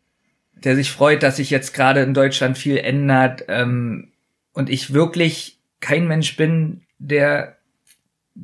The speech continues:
diese Person irgendwie aussondert oder speziell irgendwie findet oder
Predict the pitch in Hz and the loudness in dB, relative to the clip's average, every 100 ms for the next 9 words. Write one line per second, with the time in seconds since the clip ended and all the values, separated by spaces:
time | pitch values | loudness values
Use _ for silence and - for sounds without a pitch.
0 | 131 160 160 _ _ _ - 123 135 151 | -20 -20 _ _ _ _ -20 -18 -10 -6
1 | 143 143 147 135 147 151 143 139 143 - | -4 0 2 2 2 2 0 0 -2 0
2 | 147 151 - 139 135 123 127 - 135 135 | 0 0 2 2 2 2 0 0 -6 -8
3 | - 151 143 147 120 113 135 139 - 147 | -8 -2 2 2 0 -4 -6 -8 -6 -4
4 | 147 131 127 127 113 | -2 0 0 0 -2